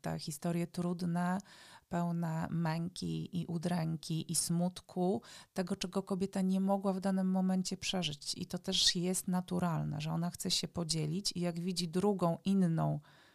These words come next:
kobietę, no to narasta ta chęć. No i tu można,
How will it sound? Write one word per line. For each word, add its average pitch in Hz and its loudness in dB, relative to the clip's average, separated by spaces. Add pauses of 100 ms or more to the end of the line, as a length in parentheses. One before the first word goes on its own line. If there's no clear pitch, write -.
(220)
kobietę, 165 0
no 185 2
to 190 -2
narasta 185 2
ta 170 -2
chęć. - -2 (760)
No 175 -4
i 180 -6
tu 180 -12
można, 180 -2